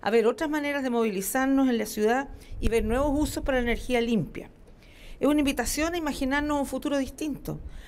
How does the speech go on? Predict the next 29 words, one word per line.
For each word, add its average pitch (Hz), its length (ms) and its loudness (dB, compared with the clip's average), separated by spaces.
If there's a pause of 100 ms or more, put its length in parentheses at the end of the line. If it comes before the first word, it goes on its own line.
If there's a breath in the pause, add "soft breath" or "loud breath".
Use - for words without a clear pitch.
(120)
aprovechando 220 540 2
las 254 120 0
alternativas 214 520 -2
que 226 140 -6
ya 233 160 0
nos 294 140 -4
ofrece 285 320 -2
el 269 80 -6
presente. - 540 -6 (640 loud breath)
Este 269 220 2
es 302 60 0
un 269 140 -4
tema 277 220 4
en 262 40 2
el 240 120 -2
que 196 120 -2
Chile 254 300 2
tiene 226 180 4
mucho 247 300 0
que 285 80 -2
decir. 277 300 2
Por 175 180 -6
un 180 140 -4
lado, 220 220 2
hemos 214 140 -2
sido 220 200 -2
exitosos 226 520 -4
en 214 60 0
hacer 226 320 -2